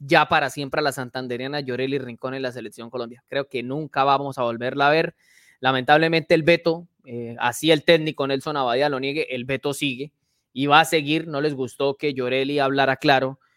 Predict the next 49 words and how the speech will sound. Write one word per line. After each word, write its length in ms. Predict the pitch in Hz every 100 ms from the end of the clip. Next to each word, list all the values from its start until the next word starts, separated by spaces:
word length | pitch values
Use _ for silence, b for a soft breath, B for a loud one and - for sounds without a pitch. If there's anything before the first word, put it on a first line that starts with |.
| _ -
sobre 200 | 127 123
lo 160 | 117
que 80 | 110
ocurre 640 | 113 143 135 139 139 120 123
en 140 | 117
la 100 | 117
Federación 400 | 120 117 117 123
Colombiana 400 | 151 139 117 135
de 60 | 123
Fútbol 260 | 127 143
con 140 | 139 120
el 100 | 110
tema 220 | 135 143
femenino. 360 | 139 139 165 247
Es 100 | 294
más, 220 | 311 -
para 200 | 208 185
no 80 | 233
ir 100 | 247
lejos, 380 | 262 247 - _ _ _
¿recuerdan 480 | - 156 208 220 226
lo 160 | 208 185
que 340 | 151 135 131
dijo 220 | 147 190 202
Yesurún 560 | 175 143 147 185 196
hace 300 | 180 170 175
unos 280 | 175 175 165
meses 360 | 165 185 180 151
con 120 | 131
el 100 | 120
tema 160 | 139 160
del 100 | 139
Mundial 260 | 127 139
Sub-diecisiete? 540 | 160 156 147 170 208 208
Que 100 | 269
no, 200 | 339 -
que 80 |
era, 100 | 180
son 140 | 170 202
unas 120 | 196
muchachas 440 | 165 156 180 190 160
aficionadas 440 | 139 139 190 190
y 40 |
que 80 | 156
no 60 | 139
iba 100 | 160
a 40 |
haber 140 | 160 -
premio. 280 | 208 202